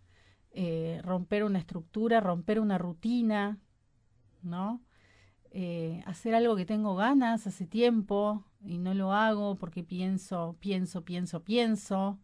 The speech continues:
Entonces, eh,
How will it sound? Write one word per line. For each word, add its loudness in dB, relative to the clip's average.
Entonces, 0
eh, -4